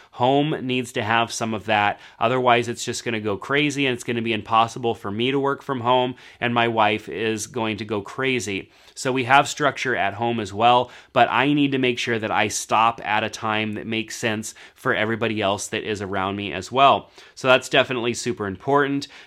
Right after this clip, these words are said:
Number ten is probably the most important thing that you need to do in and around all of these things and working from home. And that is to communicate with your family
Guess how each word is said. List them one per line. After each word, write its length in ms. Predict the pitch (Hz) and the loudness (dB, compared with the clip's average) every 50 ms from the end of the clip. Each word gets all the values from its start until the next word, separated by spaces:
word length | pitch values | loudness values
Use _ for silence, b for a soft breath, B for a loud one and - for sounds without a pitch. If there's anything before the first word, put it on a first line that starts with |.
| B | B
Number 260 | 131 131 127 120 120 | 0 2 2 2 0
ten 460 | 113 - - 151 165 175 185 196 202 185 | -2 -2 -2 0 2 4 4 2 0 -2
is 480 | - - 151 147 143 147 147 143 - - - - | -4 0 4 4 6 6 4 2 0 -6 -10 -12
probably 540 | - - 156 165 175 190 - 190 202 208 | 2 6 6 8 8 6 2 2 0 0
the 140 | 185 170 160 | 2 0 0
most 440 | 156 147 143 147 160 165 160 - - | 2 4 4 4 4 2 0 -2 -4
important 640 | 143 156 151 151 - 135 135 131 107 110 131 127 120 | -4 -4 -4 -4 -2 0 0 0 0 0 -4 -6 -4
thing 180 | - 127 123 127 | -4 -4 -2 -2
that 180 | 123 123 - - | -2 -4 -4 -4
you 100 | 127 123 | -4 -2
need 240 | 120 123 123 120 120 | 0 0 -2 -2 -4
to 80 | 123 | -8
do 460 | 120 117 117 113 113 113 113 113 110 B B B B B | -2 0 2 2 2 2 0 -2 -2 B B B B B
in 180 | B 139 139 147 | B 0 2 4
and 140 | 156 156 147 | 4 4 4
around 420 | 143 135 127 123 123 123 120 113 | 4 6 6 6 6 6 4 2
all 300 | - - 120 123 131 139 | 4 6 6 6 6 6
of 120 | 143 123 | 2 0
these 220 | 127 139 135 123 - | 0 -4 -2 -2 -4
things 340 | - 120 110 113 117 113 110 | -4 -2 -2 -2 -4 -4 -4
and 220 | 101 110 107 107 | -4 -4 -2 -2
working 300 | 110 110 104 - 117 110 | -2 -4 -4 -4 -6 -8
from 220 | 107 - 113 113 107 | -6 -6 -6 -6 -2
home. 380 | 123 156 165 147 120 98 90 - _ _ _ _ _ _ _ _ _ _ _ _ _ - | 2 4 4 4 4 0 -4 -10 _ _ _ _ _ _ _ _ _ _ _ _ _ -10
And 220 | - 139 123 123 | -8 -4 0 2
that 240 | 135 135 147 - - | 4 4 2 2 0
is 240 | 147 147 143 143 - | 0 -2 -2 -2 -4
to 80 | - | -8
communicate 720 | 127 - - 120 120 127 139 156 160 - - 139 135 - | -10 -8 -6 -4 -2 -2 0 -2 -2 -2 -4 -4 -4 -4
with 120 | 117 131 120 | -4 -6 -4
your 140 | 123 120 104 | -6 -6 -6
family 560 | - 120 110 110 110 110 110 110 110 107 | -4 -2 -2 0 0 0 -2 -2 -2 -4